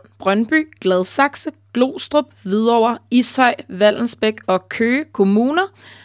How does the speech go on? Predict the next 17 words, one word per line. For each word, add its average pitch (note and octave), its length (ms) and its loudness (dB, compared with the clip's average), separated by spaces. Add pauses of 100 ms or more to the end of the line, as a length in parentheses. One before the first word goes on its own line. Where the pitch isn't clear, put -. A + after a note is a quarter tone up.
(160)
meget C4+ 400 2
positivt C#4 600 -4
på, D#4 400 -2
at C4 160 -2
regeringen A#3+ 680 -4
nu A3+ 180 -2
har G3+ 120 -2
meldt E3+ 340 -8
ud, G4+ 280 -4 (500)
at E4 120 2
der D#4 120 0
vil D#4 140 0
blive D4+ 180 -4
afsat D4 460 -2
midler A#3 360 0
til G#3 200 -4
støjbekæmpelse G#3 1080 -4